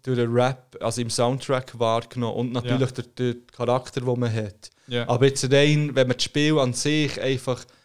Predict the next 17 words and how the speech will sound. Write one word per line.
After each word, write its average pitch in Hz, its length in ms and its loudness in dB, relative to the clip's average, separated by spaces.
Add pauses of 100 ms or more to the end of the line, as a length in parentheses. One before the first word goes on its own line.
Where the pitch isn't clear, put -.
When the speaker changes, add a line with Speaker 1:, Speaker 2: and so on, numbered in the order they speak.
(480)
Speaker 1:
anschaut, 139 760 2
dann 135 180 2
eigentlich 131 380 -2
nicht 139 260 -2
so. 104 280 -6 (340)
Speaker 2:
Ja. 117 200 0
Speaker 1:
Natürlich, 156 280 2
die 151 100 -4
ganze 156 320 2
Story 165 320 4
spielt 165 380 -2
natürlich 151 360 -4
eben 147 180 -6
mit 131 140 -6
diesen 123 220 -2
Klischees 147 840 0
und, 113 300 -8